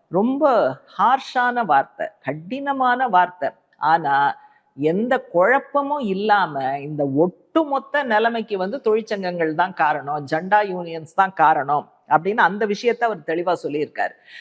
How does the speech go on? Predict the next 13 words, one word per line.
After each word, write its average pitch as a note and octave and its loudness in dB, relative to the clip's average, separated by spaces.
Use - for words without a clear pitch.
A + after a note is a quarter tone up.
அப்போ C4+ 2
நீங்க A#3+ -2
ஒட்டுமொத்தமாக B3+ 0
ஒரு F#3 4
தொழிலாளர் B3+ 2
விரோத A3 2
கண்ணோட்டம், F#3 -2
தொழிலாளர் A3+ 0
எதிர்ப்பு A#3 -2
மனநிலை F3 0
இந்த D#3 0
நவீன B3+ 0
தாராளமய, A3 2